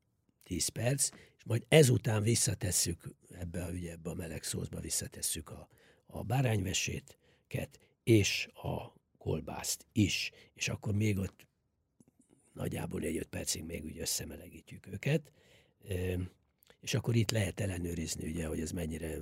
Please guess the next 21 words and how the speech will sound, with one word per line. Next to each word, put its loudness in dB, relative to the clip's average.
van -6
jól -4
ízesítve, 0
tehát -12
akkor -18
még -16
jöhet -10
hozzá, -8
ö, -8
só, -6
bors, -6
stb. 2
És 8
akkor 6
itt 6
jön 2
ez, 4
ami, 4
hát 2
én 6
mo-, 4